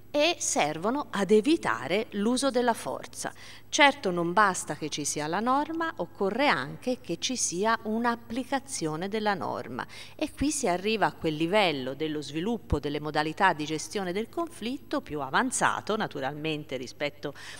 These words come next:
allo stadio nel quale si applica il potere, si esercita il potere, si applica la forza, che è quello del diritto applicato dal giudice.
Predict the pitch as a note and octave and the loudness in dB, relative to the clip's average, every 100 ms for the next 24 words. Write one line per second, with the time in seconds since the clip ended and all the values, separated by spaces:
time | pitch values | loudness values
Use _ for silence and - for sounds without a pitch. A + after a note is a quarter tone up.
0 | - - E3+ E3 - G#3 F#3+ D#3 D3 C#3+ | -4 0 2 2 4 6 6 6 -2 -6
1 | - F3+ D#3 C3 - D#3+ C#3+ - D3+ D3 | 2 6 6 4 -2 0 0 -2 -8 -8
2 | - E3+ A3 G3+ D3+ C3 C#3+ D#3 C#3 D3+ | -4 0 6 6 4 0 -4 -2 -2 -2
3 | C#3 C3+ - D3+ F3 D#3 - G3+ G#3 D4 | -2 -2 -2 4 4 4 0 -2 -2 -2
4 | F4+ F#4+ - - - - - - - - | 2 2 0 -6 -10 -8 -10 -10 -14 -10
5 | - E4 D#4 F3+ E3 E3+ F#3 C4 - - | 2 2 4 4 4 4 4 2 4 2
6 | C3 - - - - C#4 - D4+ A#2+ B2+ | 2 -6 -8 -4 -2 -2 -2 -2 -4 -6
7 | - F#3 E3+ E3 C#3 D#3 C#3+ C3+ - A2 | -4 0 2 2 -2 -8 -8 -6 -6 -8